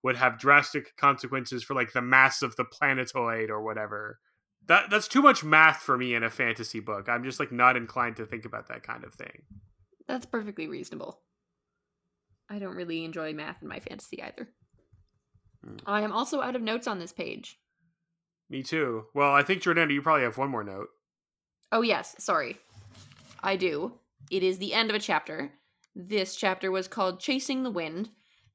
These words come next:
Speaker 2: and it refers to the phrase which Elk Shadal said, which Elodin noted, and Kvothe is about to do.
Speaker 1: Yeah, that about sums it up.
Speaker 2: All right. Let's do some mail.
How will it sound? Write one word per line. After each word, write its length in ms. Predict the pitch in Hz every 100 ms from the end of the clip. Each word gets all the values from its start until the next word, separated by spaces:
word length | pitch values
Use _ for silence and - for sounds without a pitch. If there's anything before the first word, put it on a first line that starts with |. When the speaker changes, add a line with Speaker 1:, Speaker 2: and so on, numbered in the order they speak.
| _
Speaker 2:
and 360 | 175 175 170 165
it 200 | 190 -
refers 540 | 196 - 185 180 180 _
to 140 | - 170
the 80 |
phrase 440 | 175 254 247 240 -
which 240 | 226 180 -
Elk 160 | 208 208
Shadal 360 | 208 196 180 185
said, 380 | 262 247 220 - - _
which 420 | - 175 170 - - _ _ _
Elodin 560 | 196 202 196 185 170 175 -
noted, 540 | 220 240 247 240 226 - _ _ _
and 460 | 175 175 170 170 165 _ -
Kvothe 280 | - 208 208 -
is 160 | 185
about 320 | 180 185 175
to 100 | -
do. 180 | 160 - - _ _ _ _
Speaker 1:
Yeah, 160 | 156 147
that 140 | 165
about 220 | 170 165
sums 260 | - 170 156
it 80 | 180
up. 260 | 160 - _ _ _ _
Speaker 2:
All 180 | 185 202
right. 340 | 269 403 - - - _ - _ _ -
Let's 160 | 202 208
do 140 | 320
some 200 | 320 240
mail. 460 | 294 359 262 -